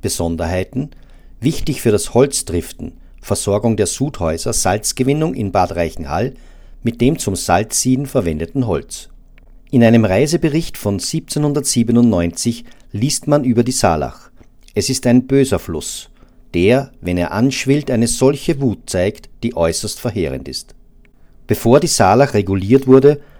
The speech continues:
waren rund siebenhundertfünfzig Hektar Talboden ständig von Überflutungen und Vermurungen bedroht. Wiesen und Felder versandeten und verschlammten und die Ernte wurde immer wieder zerstört. Erste Bemühungen zur Regulierung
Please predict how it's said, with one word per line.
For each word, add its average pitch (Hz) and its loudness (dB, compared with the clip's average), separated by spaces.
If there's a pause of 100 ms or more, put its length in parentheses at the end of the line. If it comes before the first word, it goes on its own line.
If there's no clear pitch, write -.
(160)
waren 113 6
rund 110 2
siebenhundertfünfzig 156 0
Hektar 117 0
Talboden 107 0
ständig 117 -2
von 113 0
Überflutungen 127 0
und 98 0
Vermurungen 107 0
bedroht. 92 -4 (640)
Wiesen 127 2
und 98 2
Felder 120 2
versandeten 120 -2 (200)
und 117 2
verschlammten 107 0
und 107 2
die 98 -4
Ernte 123 2 (260)
wurde 104 4
immer 120 6
wieder 92 0
zerstört. - -8 (920)
Erste 139 6
Bemühungen 110 6
zur 92 0
Regulierung 98 2